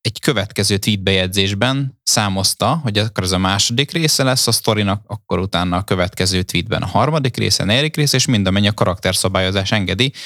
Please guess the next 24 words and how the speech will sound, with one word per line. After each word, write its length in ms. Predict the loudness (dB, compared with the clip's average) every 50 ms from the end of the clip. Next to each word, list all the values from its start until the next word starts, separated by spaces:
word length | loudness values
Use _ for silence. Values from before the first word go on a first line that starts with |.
| -16 -16 -16 -8 -4
hogy 160 | 0 2 2
annyit 440 | 2 2 2 2 0 -2 -2 -6 -6
tudott 360 | -4 -2 0 0 0 0 0
írni 220 | 0 0 2 0 0
egy 140 | 0 0 0
szövegben, 400 | 0 0 0 0 0 0 0 2
és 120 | 2 2
amikor 260 | 2 0 2 2 2
valaki 260 | 2 2 2 0 0
ilyen 120 | -2 0 0
nagyon 200 | 2 2 2 2
okosságot 560 | 0 0 0 0 0 0 0 -2 -2 -2 0
írt 140 | -2 -2 -2
ki, 120 | 0 0 0
akkor 360 | 0 0 0 0 0 0 -2 -4 -10 -20 -20 -20 -20 -20 _ _ _
előfordult, 680 | -2 0 0 0 0 0 2 2 2 2 2 0 2 2
hogy 120 | 2 2
olyan, 460 | 2 2 2 0 0 0 -2 -4 -8 _ _ -12 -6
ö, 200 | -2 -2 0 0 0 0
tweetek 400 | 0 2 2 2 2 0 0 0
jöttek, 300 | 0 -2 0 -2 -2 0
ami 140 | 2 2 2
ilyen 260 | 2 2 2 0 0
tíz, 440 | 0 0 0 2 0 -2 -2 -4